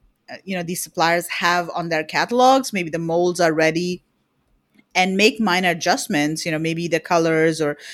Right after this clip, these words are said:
change a couple of features, but don't do product development for scra-, from scratch, especially if you're looking at Q four. And also in terms of the packaging, you wanna keep the packaging simple, maybe just do a regular box and, you know, put a sticker on it or just get it printed. Don't,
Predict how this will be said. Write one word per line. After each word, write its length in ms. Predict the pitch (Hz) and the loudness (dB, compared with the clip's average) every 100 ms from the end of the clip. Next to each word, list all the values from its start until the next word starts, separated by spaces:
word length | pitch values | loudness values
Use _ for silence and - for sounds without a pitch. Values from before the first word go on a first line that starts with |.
| - | -14
change 260 | - 170 165 | -2 0 0
a 60 | 170 | -2
couple 260 | 160 156 | -2 0
of 100 | 156 | -2
features, 640 | 156 180 - 160 151 156 - - _ | -2 -6 -2 0 0 -2 -8 -20 _
but 300 | 190 190 - | -2 -2 0
don't 320 | 214 220 262 | 2 4 4
do 420 | 240 220 208 202 - | 2 2 2 0 -4
product 320 | - 180 170 | 0 2 2
development 460 | 143 160 160 160 151 | 0 0 0 -2 -6
for 120 | 135 | -8
scra-, 580 | - - - 170 185 - | -8 -10 -6 -2 -2 -2
from 180 | 190 170 | -8 -6
scratch, 440 | - 233 180 170 | -2 0 0 -2
especially 400 | - 190 196 196 | -6 -6 -4 -6
if 100 | 180 | -6
you're 140 | 170 | -4
looking 300 | 156 156 165 | -4 -6 -8
at 120 | 151 - | -8 -8
Q 220 | 165 151 | -6 -6
four. 480 | - 165 113 90 208 _ _ _ _ _ | -4 -4 -4 -8 -16 _ _ _ _ _
And 120 | - 226 | 0 2
also 200 | 269 302 | 2 2
in 120 | 247 | 0
terms 240 | 233 208 | 0 0
of 80 | 196 | 0
the 80 | 170 | -2
packaging, 720 | - 185 196 196 165 165 165 | -2 -2 0 -2 0 -2 -2
you 80 | 170 | -4
wanna 160 | 180 | -4
keep 160 | 185 170 | -6 -6
the 80 | 160 | -4
packaging 440 | 147 151 160 147 | -4 -6 -8 -8
simple, 680 | 156 233 220 226 208 208 208 - - _ | -2 0 2 2 2 2 0 -10 -20 _
maybe 180 | 170 165 | -4 -4
just 220 | 160 165 | -6 -8
do 160 | - 175 | -2 0
a 60 | 160 | 2
regular 360 | 160 160 165 | 2 0 -2
box 540 | 151 156 156 151 - - | 0 4 4 2 -4 -6
and, 200 | 160 156 | -4 -4
you 60 | |
know, 60 | 156 | -4
put 160 | 170 | -2
a 60 | 160 | -2
sticker 480 | - - 196 190 165 | -4 -4 -2 2 2
on 160 | 156 | 2
it 180 | 156 156 | 2 0
or 60 | 151 | -2
just 240 | 156 156 | -6 -4
get 120 | 165 | 0
it 160 | 151 151 | 0 -4
printed. 540 | - 165 160 160 156 | -6 -6 -2 -2 0
Don't, 280 | 165 175 175 | 0 -2 -2